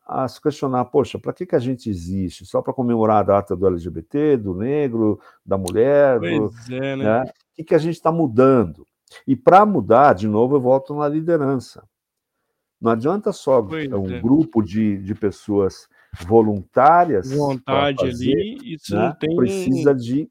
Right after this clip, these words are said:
Speaker 1: grana, precisa de
Speaker 2: É.
Speaker 1: estrutura, precisa de
Speaker 2: É.
Speaker 1: uma área, não precisa
Speaker 2: É.
Speaker 1: de indicadores. Então, se precisa de indicadores, precisa de budgets também, precisa de uma responsabilidade formal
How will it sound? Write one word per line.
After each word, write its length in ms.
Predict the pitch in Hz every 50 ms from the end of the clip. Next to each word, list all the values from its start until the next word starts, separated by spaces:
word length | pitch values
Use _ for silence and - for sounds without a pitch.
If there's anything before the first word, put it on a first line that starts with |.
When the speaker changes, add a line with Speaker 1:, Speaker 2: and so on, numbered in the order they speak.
| _ -
Speaker 1:
grana, 680 | 92 87 123 131 147 151 143 120 104 92 90 85 82 78
precisa 280 | - - - 98 95
de 100 | 95 95
Speaker 2:
É. 40 | -
Speaker 1:
estrutura, 800 | - 127 131 113 120 120 117 120 120 123 127 131 123 123 123 120 - _ _ _ _ -
precisa 360 | 104 98 - - 120 117 113
de 160 | 107 110 117
Speaker 2:
É. 20 |
Speaker 1:
uma 400 | 113 113 113 110 110 104 101 - _ _ _ _ -
área, 580 | - 110 113 117 120 117 117 113 120 117 113 113 - _ _ _ _ _ _ _ _ _ _ _ _ _ _
não 160 | - 104 127 139
precisa 460 | - 147 139 135 - 175 147 131 120
Speaker 2:
É. 20 |
Speaker 1:
de 180 | 104 95 101 101
indicadores. 880 | 101 92 90 92 - - 90 87 104 127 139 123 104 87 82 85 82 90
Então, 260 | 90 92 - 120 113
se 100 | 110 _
precisa 240 | 135 123 - 135 131
de 60 | 123
indicadores, 460 | 127 135 135 131 - 127 107 120 135 131
precisa 200 | _ - 156 160
de 140 | 160 170
budgets 640 | 160 127 113 135 143 143 131 104 85 87 80 82 _
também, 320 | - 90 85 87 85 82 82
precisa 220 | _ - - 104
de 120 | 98 104
uma 160 | 117 120 113 107
responsabilidade 1160 | 123 120 - - 110 104 - 120 110 104 101 98 98 92 82 - 107 104 104 101 98 95 92 - _ _
formal 880 | - 147 147 143 131 113 95 92 92 98 107 110 110 113 117 113 113 107